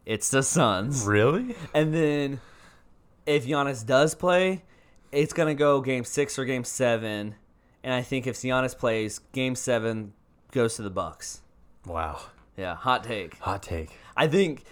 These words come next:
Speaker 1: Giannis playing is still super close.
Speaker 2: Question: Or is that you, the guy on Twitter who tweeted that five years ago? No, he's
Speaker 1: I'm
Speaker 2: not that, you're not that smart.
Speaker 1: I'm not saying that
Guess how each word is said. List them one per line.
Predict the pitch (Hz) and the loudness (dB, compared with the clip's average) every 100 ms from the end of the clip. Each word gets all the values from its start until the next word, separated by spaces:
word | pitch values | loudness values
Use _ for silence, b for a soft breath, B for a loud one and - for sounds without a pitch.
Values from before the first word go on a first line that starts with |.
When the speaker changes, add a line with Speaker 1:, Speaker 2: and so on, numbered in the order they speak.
| - | -8
Speaker 1:
Giannis | 123 156 156 156 | 0 2 2 0
playing | 156 143 135 | 0 0 0
is | 123 | -2
still | - 139 131 | -2 0 0
super | - 135 156 151 151 | -2 2 2 4 0
close. | - 123 120 117 | 2 2 4 6
Speaker 2:
Question: | 131 117 - 95 95 | 6 6 0 -6 -4
Or | 117 | 0
is | 110 98 | 2 4
that | 113 127 | 4 4
you, | 117 139 147 | 2 4 4
the | 131 | 2
guy | 123 127 127 | 4 4 2
on | 117 | -2
Twitter | - 135 135 139 127 - | 0 2 2 0 -2 -8
who | 123 113 | -6 -6
tweeted | - 127 131 | -2 0 2
that | 131 120 | 2 2
five | 131 120 120 | 2 2 2
years | 127 123 | -2 -2
ago? | 127 135 127 - - - B B B B B B | 0 0 -2 -10 -20 -20 B B B B B B
No, | 87 80 78 | -8 -6 -6
he's | 80 101 | -4 -2
Speaker 1:
I'm | 113 | -2
Speaker 2:
not | 135 | -2
that, | 85 87 | -6 -6
you're | 117 107 | -6 -4
not | 92 | -4
that | 90 85 | -6 -8
smart. | - 82 87 98 | -8 -8 -6 -4
Speaker 1:
I'm | 131 147 | -2 2
not | 147 131 | 0 0
saying | - 143 143 147 143 - - 123 | -4 -2 0 -2 -4 -10 -18 -4
that | 131 123 120 117 - | 2 4 2 0 -8